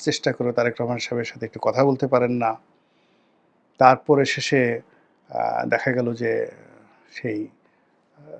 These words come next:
শফিক রেহমান সাহেবের মতো মানুষ তিন মাস, চার মাস, ছয় মাস, এক বছর লন্ডনে থেকেও তারেক রহমান সাহেবের একটা সাক্ষাৎ পান না শফিক রেহমান। মাহমুদুর রহমান মান-,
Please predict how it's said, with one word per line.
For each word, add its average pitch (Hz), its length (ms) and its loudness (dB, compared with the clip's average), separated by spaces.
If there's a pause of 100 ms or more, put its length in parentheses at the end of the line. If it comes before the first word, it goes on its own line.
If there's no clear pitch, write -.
(100)
শফিক 160 320 0
রেহমান 135 260 6
সাহেবের 123 360 2
মতো 120 120 -2 (120)
মানুষ 113 220 0 (1120)
তিন 156 200 10
মাস, 131 260 6
চার 127 220 6
মাস, 131 200 2
ছয় 127 220 6
মাস, 127 120 2 (180)
এক 143 60 0 (120)
বছর 151 300 6 (140)
লন্ডনে 120 440 2
থেকেও 147 200 4
তারেক 123 320 4
রহমান 120 220 -4
সাহেবের 120 260 -2
একটা 113 140 -4 (100)
সাক্ষাৎ - 300 2 (100)
পান 120 200 2
না 113 60 -4 (120)
শফিক 208 260 4
রেহমান। 101 320 -2 (1300)
মাহমুদুর 170 360 8
রহমান 160 260 8
মান-, 135 320 8